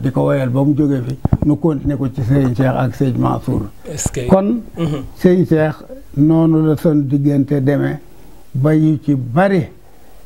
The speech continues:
Speaker 1: ma di ko ko defal surtout mbind.
Speaker 2: Mhm.
Speaker 1: Moo tax way yi ma gis ci biti yépp léegi
Speaker 2: Mhm.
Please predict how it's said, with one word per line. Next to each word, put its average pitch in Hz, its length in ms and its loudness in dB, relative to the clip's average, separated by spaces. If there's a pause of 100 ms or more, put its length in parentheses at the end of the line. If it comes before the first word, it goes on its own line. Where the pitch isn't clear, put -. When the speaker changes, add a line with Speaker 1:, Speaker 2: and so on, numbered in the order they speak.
Speaker 1:
ma 151 160 2
di 151 100 2
ko 147 140 -4
ko 147 160 -2
defal 135 280 0
surtout - 380 0
mbind. 143 320 0 (240)
Speaker 2:
Mhm. 185 240 -4 (180)
Speaker 1:
Moo 151 160 4
tax 156 220 0
way 170 220 2
yi 165 100 2
ma 165 160 2
gis 156 180 -2
ci 160 120 0
biti 151 260 0
yépp 175 380 2 (280)
léegi 160 460 0 (160)
Speaker 2:
Mhm. 180 300 -6